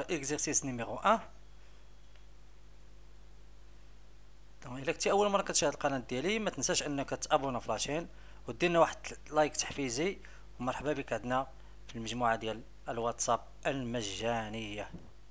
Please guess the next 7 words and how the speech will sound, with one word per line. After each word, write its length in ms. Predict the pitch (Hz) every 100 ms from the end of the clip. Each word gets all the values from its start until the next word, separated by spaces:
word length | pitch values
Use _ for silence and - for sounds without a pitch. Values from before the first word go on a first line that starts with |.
| - - - - - - - - - - - - - -
إذا 200 | 165 170
exercice 600 | 185 139 165 - 139 -
un، 220 | 139 165 180 - - - -
calculer 560 | 214 - 139 131 190 - 123
les 440 | 131 160 - -
sommes 400 | 123 143 185 226 -
suivantes. 540 | - 180 190 - -